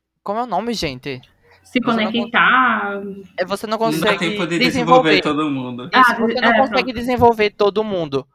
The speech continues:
Speaker 1: O primeiro filme você consegue desenvolver todos os episódios, seja dentro da casa do Cid, seja no quarto do Andy. Você consegue no segundo filme com os brinquedos na rua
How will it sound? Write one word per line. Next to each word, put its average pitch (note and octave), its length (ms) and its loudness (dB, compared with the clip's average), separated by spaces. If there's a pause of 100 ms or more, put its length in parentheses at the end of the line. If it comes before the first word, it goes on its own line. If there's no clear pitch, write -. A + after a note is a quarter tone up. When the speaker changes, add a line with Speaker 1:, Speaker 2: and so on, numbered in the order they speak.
(180)
Speaker 1:
O F#3 100 -6
primeiro G#3+ 360 -2
filme G3+ 220 -4
você G3+ 240 -4
consegue G#3 320 -4
desenvolver F#3 440 -2 (100)
todos G3+ 220 6
os G#3 60 -4
episódios, F3 520 2
seja G3 200 0
dentro G3 240 -10
da G3+ 100 0
casa G3 200 -2
do F#3+ 120 -12
Cid, E3 360 -8
seja F#3+ 300 -2
no G3 100 -4
quarto F3+ 240 0
do F3 180 -2
Andy. C#3+ 200 -10
Você E3 240 -10
consegue G3+ 320 -4
no G#3 100 -6
segundo G#3+ 320 -4
filme E3+ 220 -8
com F3+ 140 -8
os E3+ 100 -10
brinquedos F3 460 -8
na F3 140 2
rua D3+ 300 0